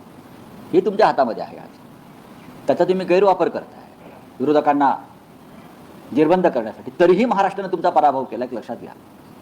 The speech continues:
तरी महाराष्ट्रानं तुम्हाला उडवून लावलं. हे सगळं एक दिवस बाजूला ठेवा आणि या ना समोर. जसं खाकी वर्दीतला पोलीस,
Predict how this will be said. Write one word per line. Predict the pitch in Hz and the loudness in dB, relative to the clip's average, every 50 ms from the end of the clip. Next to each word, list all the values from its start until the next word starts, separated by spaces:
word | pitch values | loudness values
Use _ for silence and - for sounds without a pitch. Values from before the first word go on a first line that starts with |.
| - - - - - - - - - - - - | -20 -20 -20 -20 -20 -20 -20 -20 -20 -16 -6 0
तरी | - 151 170 220 | 2 4 4 4
महाराष्ट्रानं | 202 190 180 180 180 180 190 175 175 175 | 4 4 4 2 2 0 -4 -10 -6 -4
तुम्हाला | 170 160 160 160 165 196 220 254 - - - - | 0 2 4 4 4 2 0 -2 -6 -14 -6 0
उडवून | 151 190 202 208 | 2 2 2 4
लावलं. | 180 165 147 120 - - - - - - - - - - - - - - - - - - - - - | 4 4 2 2 -2 -8 -16 -20 -20 -20 -20 -20 -20 -20 -20 -20 -20 -20 -20 -20 -20 -20 -20 -10 0
हे | - 208 | 2 2
सगळं | 190 - 180 165 196 | 2 2 0 2 2
एक | 214 196 165 | 2 2 2
दिवस | 185 208 180 | 0 0 2
बाजूला | 156 151 147 156 180 208 196 | 2 0 0 2 2 0 0
ठेवा | 160 147 120 107 117 123 - - - - - - - - - - - - - - - - - - - | 0 0 -4 -4 -6 -8 -16 -20 -20 -20 -20 -20 -20 -20 -20 -20 -20 -20 -20 -20 -20 -20 -20 -14 -4
आणि | - 165 190 | -2 0 2
या | 214 240 | 4 4
ना | 262 277 | 4 4
समोर. | - - - 190 170 127 104 - - - - - - - - - - - - - - - - - - - - - - - - - - - - - - - | 2 0 -2 -2 -2 -6 -6 -10 -16 -20 -20 -20 -20 -20 -20 -20 -20 -20 -20 -20 -20 -20 -20 -20 -20 -20 -20 -20 -20 -20 -20 -20 -20 -20 -20 -16 -6 -4
जसं | 135 139 - 180 185 180 170 - - - - - - - - - - | -4 0 2 4 4 4 2 -2 -6 -10 -20 -20 -20 -20 -20 -14 -4
खाकी | - 135 135 - 190 | -4 -4 0 2 2
वर्दीतला | 180 160 147 143 170 170 175 175 | 4 4 2 0 -2 0 0 0
पोलीस, | 170 170 160 151 156 143 - - | 0 0 0 -2 -2 -4 -6 -8